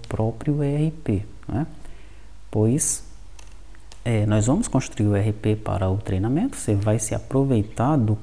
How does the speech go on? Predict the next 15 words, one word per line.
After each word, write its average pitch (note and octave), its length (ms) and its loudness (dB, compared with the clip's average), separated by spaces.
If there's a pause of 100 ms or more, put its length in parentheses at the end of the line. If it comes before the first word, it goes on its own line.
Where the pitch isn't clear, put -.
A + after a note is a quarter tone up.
código G2+ 580 2
e A2+ 80 2
das G2+ 280 0
ideias, C#3 440 4
no F#3 80 -2
entanto, D#3 280 0
você D#3+ 100 -4
vai C#3+ 80 2
construir D3+ 320 0
o D3+ 60 2
seu F#3 220 -2
próprio B2+ 540 0
E G#2+ 60 0
R G#2 160 0
P. - 180 -10